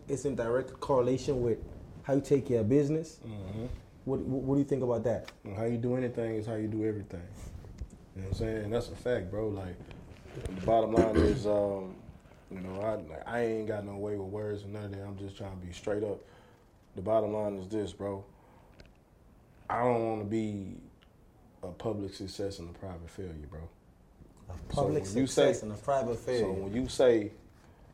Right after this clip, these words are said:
Speaker 2: "Do you think how you do things at home has a response?" Yeah. Yeah, it do. Because at the end of the day, it's like playing football. I gave everything I had. People know me like, "Man, that boy work hard."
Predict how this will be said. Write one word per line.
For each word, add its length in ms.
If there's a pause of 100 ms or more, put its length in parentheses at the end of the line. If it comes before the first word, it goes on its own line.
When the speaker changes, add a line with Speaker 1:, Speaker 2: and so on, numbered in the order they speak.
(500)
Speaker 2:
"Do 100
you 120
think 380 (200)
how 140
you 120
do 160
things 240
at 100
home 380
has 240
a 40 (120)
response?" 320 (180)
Yeah. 300 (920)
Yeah, 180
it 180
do. 200 (400)
Because 180
at 60
the 60
end 100
of 120
the 80
day, 160 (400)
it's 100
like 120
playing 220
football. 540 (460)
I 80
gave 280
everything 480
I 80
had. 360 (920)
People 220
know 180
me 120
like, 160
"Man, 80
that 120
boy 120
work 260
hard." 380